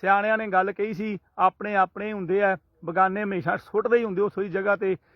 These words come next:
ਪਰ ਹੁਣ ਤੁਸੀਂ ਹੁਣ ਉਸ ਦੀ ਡੱਗਾ 'ਤੇ ਡਿੱਗਣ ਦੀ ਵਾਰੀ 'ਚ ਆ ਗਏ, ਕਿਉਂਕਿ ਸਾਨੂੰ ਗੱਲਾਂ ਦਾ, ਸਾਨੂੰ ਚੁਟਕਲਿਆਂ ਦਾ ਸਵਾਦ ਪੈ ਚੁੱਕਾ ਹੈ,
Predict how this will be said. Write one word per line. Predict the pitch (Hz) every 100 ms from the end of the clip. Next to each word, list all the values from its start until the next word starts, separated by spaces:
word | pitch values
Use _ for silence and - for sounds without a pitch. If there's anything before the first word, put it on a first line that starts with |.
| _
ਪਰ | 202
ਹੁਣ | 185 185 190
ਤੁਸੀਂ | 190 214 220
ਹੁਣ | 185
ਉਸ | 196 196 202
ਦੀ | 220
ਡੱਗਾ | 180 185 190
'ਤੇ | 180
ਡਿੱਗਣ | 170 185
ਦੀ | 185
ਵਾਰੀ | 170 165 170
'ਚ |
ਆ | 190 175
ਗਏ, | 185
ਕਿਉਂਕਿ | - 214 247 240 - _ _ -
ਸਾਨੂੰ | 185 202 165
ਗੱਲਾਂ | 165 175 196
ਦਾ, | 202 190 - _ _ _
ਸਾਨੂੰ | 185 196
ਚੁਟਕਲਿਆਂ | 180 180 - 185 185
ਦਾ | 180
ਸਵਾਦ | 160 156 151
ਪੈ | 151 147
ਚੁੱਕਾ | - -
ਹੈ, | 135